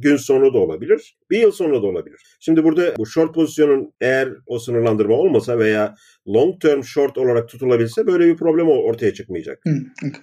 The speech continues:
Speaker 1: Anlatabiliyor muyum? Yani ben
Speaker 2: Hı hı.
Speaker 1: bir günlük değil, bu gün sonunda kapatmak zorunda zannedersem bu short pozisyondakiler veya, e, kısa vadede ka-, kapatmak zorundalar. Tam süresini bilmiyorum teknik olarak. Ama ben on senelik bir short pozisyon açabiliyor olsam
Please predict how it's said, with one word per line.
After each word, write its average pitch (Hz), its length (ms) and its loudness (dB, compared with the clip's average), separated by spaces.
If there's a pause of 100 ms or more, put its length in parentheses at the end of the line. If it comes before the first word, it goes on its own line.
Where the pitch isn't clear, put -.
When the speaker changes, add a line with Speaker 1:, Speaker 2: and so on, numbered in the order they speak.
(140)
Speaker 1:
Anlatabiliyor 131 420 2
muyum? 110 160 -2
Yani 113 240 0
ben 156 140 0
Speaker 2:
Hı 202 40 -6
hı. 156 280 -6
Speaker 1:
bir 143 120 2
günlük 123 360 -2
değil, 107 300 -4
bu 110 280 0
gün 143 140 2
sonunda 139 300 0
kapatmak 107 360 -6
zorunda 92 240 -4
zannedersem 90 500 -2
bu 85 60 -12
short - 240 -8
pozisyondakiler 110 580 -10
veya, 101 220 2
e, - 420 -12
kısa 123 280 -4
vadede 101 400 -2
ka-, - 280 -12
kapatmak 95 400 -10
zorundalar. 85 360 -6
Tam 104 280 -6 (260)
süresini 107 420 -2
bilmiyorum 110 320 -4
teknik - 320 -8
olarak. 127 300 -10 (340)
Ama 131 400 0
ben 131 300 -2 (260)
on 156 180 2
senelik 120 600 -2
bir 113 60 -8
short 113 260 -2
pozisyon 113 300 0
açabiliyor 101 420 0
olsam - 380 -6